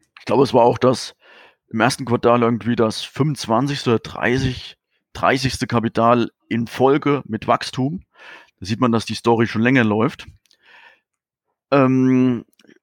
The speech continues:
wichtig ist natürlich, es kommt auf die Werbebudgets an. Was machen die Kunden? Fahren die Kunden jetzt,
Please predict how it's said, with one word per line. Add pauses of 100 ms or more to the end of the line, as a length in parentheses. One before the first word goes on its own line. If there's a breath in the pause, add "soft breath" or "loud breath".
wichtig
ist
natürlich,
es
kommt
auf
die
Werbebudgets
an. (140)
Was
machen
die
Kunden?
Fahren
die
Kunden
jetzt,